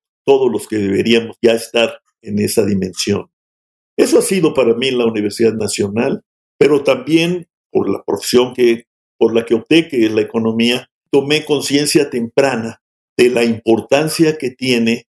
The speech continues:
en las sociedades modernas, pero en sociedades como la nuestra, subdesarrolladas o en desarrollo, como queramos decirlo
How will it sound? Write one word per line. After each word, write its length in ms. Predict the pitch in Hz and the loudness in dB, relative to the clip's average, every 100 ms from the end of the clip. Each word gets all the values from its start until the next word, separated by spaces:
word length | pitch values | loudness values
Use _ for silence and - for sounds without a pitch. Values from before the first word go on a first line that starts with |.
| _ - | _ -4
en 220 | 123 113 | -2 0
las 120 | 107 - | -2 -2
sociedades 600 | 110 104 107 156 175 165 | 0 4 4 4 0 0
modernas, 600 | 135 135 123 120 127 - | 4 4 2 -2 -10 -4
pero 200 | 120 117 | -2 -2
en 80 | 104 | -2
sociedades 800 | - 107 104 123 151 151 - _ - | 0 2 4 4 4 0 -4 _ -8
como 280 | 131 113 107 | -2 2 2
la 140 | 104 | 2
nuestra, 440 | 123 139 - 156 | 2 0 2 0
subdesarrolladas 1200 | 160 117 104 - 113 - 98 104 113 139 135 - | 0 -6 -10 -4 -4 -2 -2 2 2 2 0 -4
o 80 | 113 | -4
en 100 | 95 | -2
desarrollo, 720 | 95 - 101 - 123 139 139 - | -2 0 -2 4 4 4 0 -2
como 220 | 101 98 | -10 -6
queramos 380 | - 113 113 123 | 0 0 0 -4
decirlo 500 | 113 - 117 113 - | -4 -2 -2 -2 -6